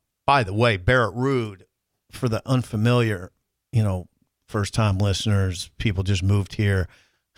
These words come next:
I always think about those people for some reason. Um, Barrett is Nebraska's all-time leading tackler. And Nick, I, I covered him.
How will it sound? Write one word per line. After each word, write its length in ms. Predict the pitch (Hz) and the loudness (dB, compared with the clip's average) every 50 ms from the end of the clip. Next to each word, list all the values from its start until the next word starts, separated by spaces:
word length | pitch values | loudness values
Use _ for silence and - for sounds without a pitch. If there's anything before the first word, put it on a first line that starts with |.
| - - _ _ _ _ _ _ _ _ _ _ _ _ _ _ _ _ - - - - _ | -20 -20 _ _ _ _ _ _ _ _ _ _ _ _ _ _ _ _ -20 -20 -20 -12 _
I 40 | - | -4
always 200 | - 208 - - | -4 -4 -4 -4
think 180 | 139 131 - | -6 -6 -6
about 220 | 104 90 95 98 - | -4 -4 -4 -4 -4
those 160 | 101 90 - | -6 -8 -8
people 280 | _ - 104 - 104 | _ -10 -8 -8 -8
for 140 | 95 - 98 | -12 -12 -14
some 280 | 95 - - 101 98 98 | -14 -12 -10 -10 -8 -6
reason. 400 | 98 98 98 95 98 101 104 - _ | -4 -4 -4 -2 -4 -6 -6 -4 _
Um, 420 | 151 143 139 135 131 127 117 104 92 - _ _ _ _ _ _ _ _ _ _ _ _ _ _ _ _ _ _ | 0 2 2 2 2 0 -2 -2 -6 -10 _ _ _ _ _ _ _ _ _ _ _ _ _ _ _ _ _ _
Barrett 460 | 135 143 165 180 165 151 135 117 - - | 2 4 4 4 4 2 2 -2 -4 -4
is 160 | 127 110 107 | -4 -2 -2
Nebraska's 460 | 127 101 127 123 123 120 - 117 98 | -2 0 2 2 2 2 0 0 0
all-time 400 | 117 113 107 - - 117 101 98 | 2 2 0 0 0 0 0 2
leading 260 | 104 107 98 90 85 | 0 0 0 -2 -6
tackler. 640 | - - - 113 135 143 139 - - - - - _ _ _ _ _ _ _ _ _ _ _ _ _ _ _ | -6 -4 -2 -2 -2 -2 -4 -6 -10 -18 -18 -18 _ _ _ _ _ _ _ _ _ _ _ _ _ _ _
And 340 | 131 123 113 107 101 95 - _ _ _ _ _ _ - | 0 2 2 2 0 -4 -8 _ _ _ _ _ _ -2
Nick, 380 | 135 131 143 143 123 - - _ _ | 0 2 2 2 0 -4 -10 _ _
I, 220 | - 120 131 - _ _ _ _ - | 0 0 0 -2 _ _ _ _ -4
I 160 | - 123 131 | -2 -2 -2
covered 420 | - - 143 147 143 131 113 98 | -2 0 0 0 2 0 -4 -4
him. 240 | 92 87 85 80 78 | -4 -10 -12 -12 -16